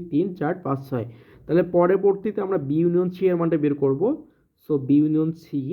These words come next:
তাহলে B ইউনিয়ন C, B এখানে আমাদের কত দেয়া আছে? দুই, চার, ছয়। ইউনিয়ন C আমাদের কত দেয়া আছে? তিন, চার, পাঁচ, ছয়, সাত। তাহলে ইউনিয়ন মানে হচ্ছে সকল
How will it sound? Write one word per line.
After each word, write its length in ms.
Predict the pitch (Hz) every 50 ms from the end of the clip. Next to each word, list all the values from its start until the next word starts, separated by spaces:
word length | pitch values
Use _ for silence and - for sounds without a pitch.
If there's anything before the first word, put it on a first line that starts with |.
| 254 294 -
তাহলে 160 | - 139 131
B 120 | 127 127 131
ইউনিয়ন 420 | 156 165 175 180 180 190 196 190
C, 120 | 190 185 - 196 196 170 139
B 20 | 143 156 160 170 175
এখানে 180 | 175 175 180 175
আমাদের 220 | 175 175 170 170 170
কত 160 | 160 160 151 160 151
দেয়া 200 | 147 147 143 143
আছে? 220 | 143 143 - 170 185 254 277 - - _ _ _ _ _ _ _ - 139
দুই, 260 | 135 135 143 151 170 165 165 -
চার, 160 | 151 139 143
ছয়। 440 | 139 - - - 135 123 120 139 208 285 - - _ _ _ _ _ _ _ _ _ _ _ _ _ _ _ _ _ _ _ _ _ _ _ _ _ _ _ _ -
ইউনিয়ন 340 | 147 160 160 165 165 175 175 170 -
C 20 | - - 170 180 185
আমাদের 260 | 175 170 165 165 165
কত 160 | 165 165 156 156
দেয়া 280 | 147 143 147 139 135 135
আছে? 240 | 135 135 - - 175 220 285 285 - _ _ _ _ _ _ _ _ _ -
তিন, 280 | 147 139 135 131 156 214 247 262 - - _ _ _ _ _ _ _ _ _ _ _ -
চার, 320 | 143 123 113 113 120 147 202 233 - - _ _ _ _ _
পাঁচ, 360 | - 120 110 110 117 135 208 208 - - _ _ _ _ _ _ _ _ _ _
ছয়, 300 | - 120 113 110 110 117
সাত। 280 | 117 - 156 139 120 - - - _ _ _ _ _
তাহলে 160 | - 143 156
ইউনিয়ন 340 | 160 165 175 185 196 202 202
মানে 240 | 190 180 175 180 190
হচ্ছে 320 | 196 202 196 - - 214
সকল 400 | 180 - - 185 185 185 196 202